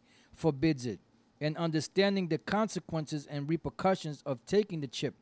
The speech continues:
First and foremost, inserting the chip is a sin transgressing Levitical law. Furthermore, in doing so, the individual has chosen to serve Babylon the Great, asserting Edom, the devil,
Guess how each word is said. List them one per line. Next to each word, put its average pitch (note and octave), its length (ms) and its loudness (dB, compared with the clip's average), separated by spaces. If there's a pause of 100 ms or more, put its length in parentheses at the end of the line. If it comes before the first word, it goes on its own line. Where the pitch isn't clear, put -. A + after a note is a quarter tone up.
(340)
First F#3+ 540 2
and E3 120 -4
foremost, F#3 600 0 (340)
inserting G3 460 2
the F3 80 2
chip A3 340 2
is D3 160 -2
a C#3 80 -2
sin F3+ 440 -2 (180)
transgressing D#3+ 760 0
Levitical D3 500 -2
law. D3+ 320 4 (460)
Furthermore, F#3 640 6
in D#3+ 100 0
doing G3 300 4
so, D#3+ 260 2
the D3 180 -2
individual E3+ 640 2
has D3+ 220 0 (380)
chosen G3 600 4 (320)
to D3 100 -6
serve E3 400 2
Babylon F#3 480 6
the D#3+ 80 0
Great, F3+ 360 4 (100)
asserting E3+ 600 0
Edom, F3+ 380 2 (300)
the C#3+ 80 4
devil, D3+ 580 4